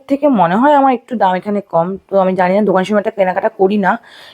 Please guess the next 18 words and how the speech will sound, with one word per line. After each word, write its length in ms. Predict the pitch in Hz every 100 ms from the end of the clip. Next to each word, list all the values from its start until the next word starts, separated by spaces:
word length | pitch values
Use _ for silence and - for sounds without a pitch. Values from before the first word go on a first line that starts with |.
| _
কিন্তু 220 | 240 226
এখানে 360 | 233 175 233 233
মনে 280 | 214 185 196
হলো। 260 | 208 175 185
তো 100 | -
যাই 220 | 190 196 233
হোক, 80 |
এখানে 160 | 226 208
তো 60 | 220
ঘুরে 220 | 175 196
ঘুরে 160 | 202 269
তো 80 | 285
কিনতে 220 | 277 269
পারি, 180 | 277 240
দোকানে 300 | 196 214 220
গেলে 180 | 226 233
তো 100 | 226 233
অত 160 | 220